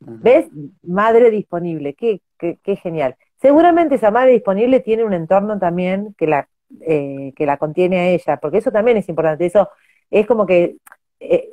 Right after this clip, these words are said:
Speaker 2: queda así, no tipo eslogan, ¿no? Dale la teta de manda, sé feliz con tu bebé dándole la teta, y resulta que después estás sola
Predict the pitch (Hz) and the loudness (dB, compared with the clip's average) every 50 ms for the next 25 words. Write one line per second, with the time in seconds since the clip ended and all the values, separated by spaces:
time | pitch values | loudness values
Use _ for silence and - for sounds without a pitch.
0 | - 147 - - 233 254 269 254 202 254 262 269 285 254 - 240 196 175 160 147 | -20 -10 0 2 4 4 4 4 2 0 0 0 0 2 0 0 0 2 0 0
1 | 135 135 135 127 143 160 208 254 294 277 _ 185 160 196 226 247 233 226 202 - | 0 -2 -4 -4 -4 -4 -4 -4 -6 -10 _ -2 0 2 4 4 4 4 2 2
2 | 214 196 - 202 190 175 165 170 175 190 202 202 202 202 202 196 196 196 185 185 | 0 0 0 0 0 0 0 -2 0 0 0 2 2 2 2 2 0 0 2 2
3 | 185 185 180 180 175 160 - 208 202 - 208 180 196 196 - 180 170 170 170 165 | 2 2 2 0 -2 -2 -2 -4 -2 -2 -2 -2 -2 -2 -2 -4 -2 -2 0 2
4 | 170 175 180 185 180 180 175 170 165 156 151 143 139 139 - 202 214 220 214 - | 4 4 4 4 2 2 0 -2 -2 -4 -2 -2 -2 0 2 4 4 4 4 4
5 | 208 196 175 160 151 - 196 190 202 170 175 165 156 - - 208 214 226 226 - | 2 2 0 -2 -4 -6 -2 -2 0 0 0 -2 -2 0 0 2 2 2 2 -2
6 | _ _ _ _ _ - 165 147 - 226 208 208 - - 220 233 233 226 240 240 | _ _ _ _ _ -10 -8 -4 -2 -2 -2 -2 -2 2 4 4 4 4 4 2
7 | 254 269 269 247 | 0 -2 -4 -8